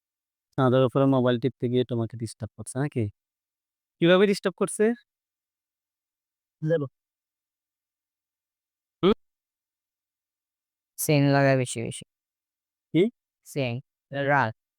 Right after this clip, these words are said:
Speaker 1: সেন্ট। রোগীর শরীরে সেন্ট লাগায়।
Speaker 2: হ্যাঁ।
Speaker 1: তুমি, তুমি কোন ধর্মের অনুসারী?
Speaker 2: ইসলাম।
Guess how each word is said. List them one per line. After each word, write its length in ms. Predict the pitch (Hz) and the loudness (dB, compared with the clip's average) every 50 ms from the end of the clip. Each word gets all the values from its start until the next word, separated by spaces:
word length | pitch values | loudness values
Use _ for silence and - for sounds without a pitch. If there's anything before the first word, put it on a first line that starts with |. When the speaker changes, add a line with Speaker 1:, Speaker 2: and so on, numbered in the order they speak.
| _ _ _ _ - | _ _ _ _ -10
Speaker 1:
সেন্ট। 440 | - - 156 147 143 135 120 104 101 - _ _ _ _ _ _ _ _ _ _ _ _ _ _ _ _ _ _ _ _ _ _ _ _ _ _ _ _ _ _ _ _ _ _ _ _ - | -4 0 2 2 4 2 2 -2 -4 -10 _ _ _ _ _ _ _ _ _ _ _ _ _ _ _ _ _ _ _ _ _ _ _ _ _ _ _ _ _ _ _ _ _ _ _ _ 0
রোগীর 240 | 139 135 135 135 - | 2 4 4 2 2
শরীরে 280 | - 147 143 147 147 139 | 2 2 4 4 4 2
সেন্ট 300 | - - 139 127 127 120 - | 2 0 0 0 0 -2 -2
লাগায়। 300 | 127 120 117 104 104 98 - | -4 -4 -2 -4 -4 -8 -10
Speaker 2:
হ্যাঁ। 200 | _ - 135 - _ _ _ _ _ _ _ - | _ -16 -16 -16 _ _ _ _ _ _ _ -2
Speaker 1:
তুমি, 120 | 151 165 156 - _ _ | -2 -2 -2 -4 _ _
তুমি 160 | - 156 160 | -2 0 0
কোন 180 | - 180 170 165 151 | 2 2 0 2 2
ধর্মের 280 | 151 160 156 170 170 156 | 2 2 2 2 2 2
অনুসারী? 380 | 139 127 113 - 127 107 104 98 - _ _ _ _ _ _ _ _ _ _ _ _ _ _ _ _ _ _ _ _ _ _ _ - | 2 0 -2 -4 -6 -10 -10 -12 -14 _ _ _ _ _ _ _ _ _ _ _ _ _ _ _ _ _ _ _ _ _ _ _ -16
Speaker 2:
ইসলাম। 300 | - - - 120 117 | -14 -10 -8 -8 -8